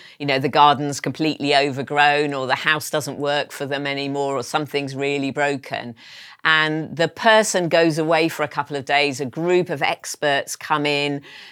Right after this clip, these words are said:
they completely transform everything, throw out the old, bring in the new, and when the owner comes back, everything is perfect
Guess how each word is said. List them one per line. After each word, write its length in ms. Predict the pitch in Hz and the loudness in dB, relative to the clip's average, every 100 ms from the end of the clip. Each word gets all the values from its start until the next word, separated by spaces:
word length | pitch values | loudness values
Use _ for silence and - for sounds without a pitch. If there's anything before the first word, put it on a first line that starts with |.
| - | 2
they 160 | 170 | 4
completely 880 | 165 190 175 226 233 233 233 175 180 | 4 2 0 4 8 8 4 2 0
transform 800 | - 180 160 131 - 180 175 170 | 0 0 0 0 -6 0 2 4
everything, 520 | 165 156 160 165 165 | 2 2 -2 2 0
throw 300 | 156 - 185 | 0 2 6
out 180 | 170 156 | 6 4
the 180 | 151 147 | 2 2
old, 420 | 147 147 147 139 | 2 2 0 -4
bring 320 | 139 170 190 | 2 4 4
in 160 | 175 147 | 0 -2
the 100 | 143 | -4
new, 520 | 139 143 143 143 139 135 - - - | -4 0 2 0 -2 -6 -18 -20 -4
and 240 | - 147 156 | 0 0 4
when 240 | 156 156 | 4 4
the 180 | 151 156 | 2 2
owner 380 | 160 185 185 165 | 4 4 4 0
comes 360 | - 151 143 | -2 -4 -4
back, 280 | - 139 - | 0 0 0
everything 540 | 147 156 143 117 147 135 | 0 0 0 -4 -4 -4
is 160 | 135 | -6
perfect 840 | - - 170 165 160 151 147 - - | -10 -2 2 2 0 -2 -4 -4 -20